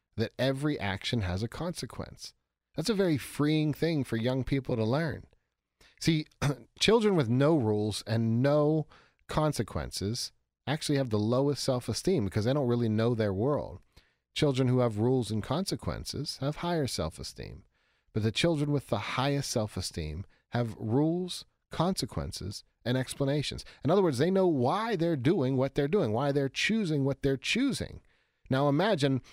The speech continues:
a young person who's never really been given a lot of explanations for things, just told what to do, told what to do.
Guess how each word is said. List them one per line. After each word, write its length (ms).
a 60
young 220
person 320
who's 180
never 460
really 280
been 240
given 440
a 80
lot 240
of 240
explanations 800
for 140
things, 360
just 220
told 300
what 220
to 80
do, 220
told 300
what 200
to 80
do. 380